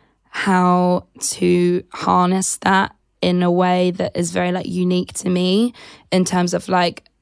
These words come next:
rather than calling it, like, a support act, calling it being like, "I'm the curator, like, I'm putting people on, like,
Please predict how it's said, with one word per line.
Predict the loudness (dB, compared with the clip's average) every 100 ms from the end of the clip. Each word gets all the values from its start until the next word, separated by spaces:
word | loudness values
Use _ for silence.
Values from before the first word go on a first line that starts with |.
| -4
rather | 2 4 4 2
than | -4 -6
calling | -4 -2 -2
it, | -4 -2
like, | -4 -4
a | -6
support | -4 -4 0 0 0
act, | -6 -8 -16
calling | -4 -2 0 -2 -4
it | -2
being | -2 0
like, | 0 -2 -4
"I'm | -4 -2 -6 -8 -12
the | -6 -6 _ _
curator, | -8 -4 -4 -4 -8 -10 -6
like, | -6 -6 -12 -20 -20 _
I'm | 0 4
putting | 2 2
people | -2 -2 -2 0
on, | 2 4 2 -4 -4
like, | -4 -4